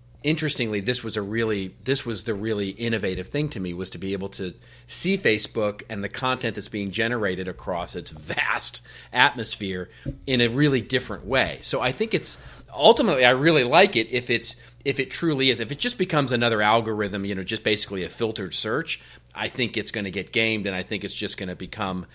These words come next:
a, you know, another Me Too t-, sort of idea. But the, the idea that I can customize it and get, you know, human curated stuff is a really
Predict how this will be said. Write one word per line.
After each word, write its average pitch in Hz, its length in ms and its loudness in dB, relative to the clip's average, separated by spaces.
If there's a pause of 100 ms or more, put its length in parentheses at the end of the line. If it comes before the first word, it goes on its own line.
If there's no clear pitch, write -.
(300)
a, 92 380 -2
you 98 100 -8
know, 87 220 -8
another 98 360 -4
Me 92 220 -6
Too 98 260 -6
t-, - 100 -14 (100)
sort 101 180 -6
of 85 100 -8
idea. 87 460 -4
But 90 260 -8 (520)
the, 117 180 0
the 127 220 0
idea 151 260 2
that 359 140 -2
I 156 80 2
can 131 160 -4
customize 127 560 2
it 120 140 0
and 104 140 -4
get, 113 320 6
you 113 80 -4
know, 98 100 -2
human 131 340 -4
curated 107 400 -2
stuff 160 320 -8
is 98 100 -10
a 104 60 -6
really 104 400 -4